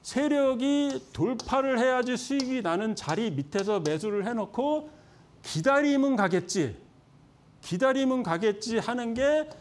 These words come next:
여러분들이 마음이라는 거죠. 그렇지만 세력들은 이 백이십일 선 밑에 있는 종목은 결국은 그렇게 초급등주로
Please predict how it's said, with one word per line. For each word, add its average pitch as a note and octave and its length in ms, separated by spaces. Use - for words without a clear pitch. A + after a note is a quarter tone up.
여러분들이 C4 760
마음이라는 G#3 680
거죠. D#3 460
그렇지만 B3 600
세력들은 B3+ 840
이 A#3+ 340
백이십일 B3+ 680
선 B3 480
밑에 A#3+ 500
있는 A#3+ 320
종목은 G3+ 920
결국은 A3 720
그렇게 A#3+ 580
초급등주로 B3 1160